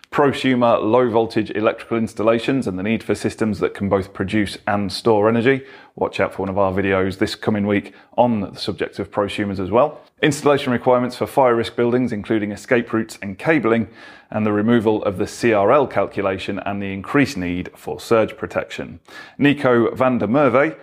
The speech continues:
Vice President of Home and Distribution U K at Schneider Electric, sees the changes as a great opportunity for the electrical industry, and he believes that the company's lineup of products will support the trade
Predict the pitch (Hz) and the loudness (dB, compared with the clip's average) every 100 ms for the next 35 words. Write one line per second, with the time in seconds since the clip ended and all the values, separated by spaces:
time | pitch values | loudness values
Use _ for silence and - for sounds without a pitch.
0 | _ - 120 - 123 107 110 113 98 - | _ -2 -2 0 -2 -2 -2 -4 -6 -2
1 | 117 117 113 110 98 113 - 110 113 - | 2 2 0 -2 -2 -2 -2 -2 -2 -2
2 | 104 104 101 101 95 - 104 95 107 - | -2 -2 0 0 0 0 0 2 0 2
3 | - 110 - 123 117 113 - 110 104 107 | 0 -2 0 2 2 0 0 0 2 0
4 | 104 107 107 - 80 107 135 - 101 - | 0 0 -2 -4 -4 0 0 0 -2 -4
5 | - 98 95 - 101 95 90 95 131 - | -4 -4 -4 -4 -4 -4 -4 0 0 0
6 | - 123 107 98 95 - - - - - | -2 0 0 -4 -8 -12 -16 -20 -8 -2
7 | 135 143 131 180 120 131 156 - - 107 | 0 2 0 2 4 4 2 -2 -8 -4
8 | - 156 127 101 113 147 127 117 110 - | -2 -2 -4 -2 2 2 2 0 -4 -2
9 | - 127 - - 113 113 107 - 196 - | 0 0 0 -2 -4 -2 -4 0 0 0
10 | - 98 101 98 | -4 0 0 -2